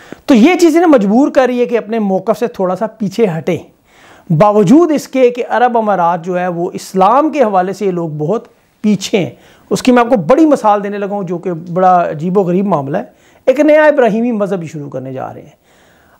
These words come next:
अरब ममालिक में इस पर बहस भी हो रही है कि मिस्र में जो मजहबी इत्तेहाद के नाम से शुरू एक मुहिम हुई, जो जामियातुल अज़हर के इमाम है अहमद अल तैयब ने, इब्राहिम यूसुफ है, उन्हें, उन्होंने तनकीद का इसका निशाना भी बनाया। ये इब्राहिमी मज़हब है क्या? इसकी बुनियाद क्या है? इसका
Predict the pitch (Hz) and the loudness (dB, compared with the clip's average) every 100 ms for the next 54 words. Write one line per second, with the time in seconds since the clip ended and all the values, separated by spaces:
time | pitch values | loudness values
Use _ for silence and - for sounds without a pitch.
0 | - 214 277 247 202 214 214 214 208 202 | 2 4 4 4 2 0 -4 -6 -4 -6
1 | 139 156 151 - 226 185 190 226 269 220 | -4 -4 -4 -4 -2 0 0 0 0 0
2 | 240 - 359 339 247 226 226 233 240 196 | 0 0 0 2 2 2 2 0 -2 -2
3 | 160 160 185 180 202 170 147 160 202 - | 0 0 0 -2 -4 -2 -4 -6 -8 -6
4 | 170 196 175 160 196 269 202 233 - _ | -4 -2 -2 0 2 2 0 -4 -10 _
5 | _ - - - 196 208 165 220 247 262 | _ -20 -20 -8 0 2 4 2 4 2
6 | 302 - 240 294 277 285 233 202 196 214 | 2 0 2 0 0 -4 -4 -4 -4 -2
7 | 220 - 202 196 185 170 170 165 131 _ | -4 -4 -2 -2 -2 -2 -2 -2 -4 _
8 | _ _ - 185 196 185 170 160 180 170 | _ _ -4 0 0 2 0 2 0 -2
9 | 175 214 202 165 156 - 190 196 196 196 | -2 -2 0 -2 -2 -2 0 0 0 2
10 | 214 220 220 202 247 254 240 226 214 226 | 2 2 2 -2 0 0 0 -2 0 2
11 | 277 254 156 147 - _ _ - - 302 | 0 0 -6 -10 -16 _ _ -18 -2 2
12 | 294 254 285 311 302 320 214 202 208 190 | 2 2 4 4 2 0 -4 -4 -4 -8
13 | 151 - 196 247 202 190 180 214 - 151 | -10 -12 -10 -6 -4 -2 0 -2 -4 -8
14 | 123 190 - | -10 -12 -10